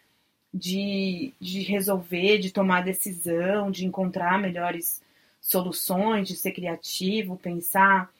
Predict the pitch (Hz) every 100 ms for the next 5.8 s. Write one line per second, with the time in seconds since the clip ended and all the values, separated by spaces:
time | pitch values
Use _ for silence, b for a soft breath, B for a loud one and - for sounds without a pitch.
0 | b b b - 190 - 190 190 190 170
1 | 175 208 208 185 190 - 185 175 196 196
2 | 196 190 175 175 170 - - - 180 -
3 | 180 170 170 - 160 151 - 160 147 -
4 | - _ _ _ _ _ 247 262 262 262
5 | 294 277 262 262 - 262 262 269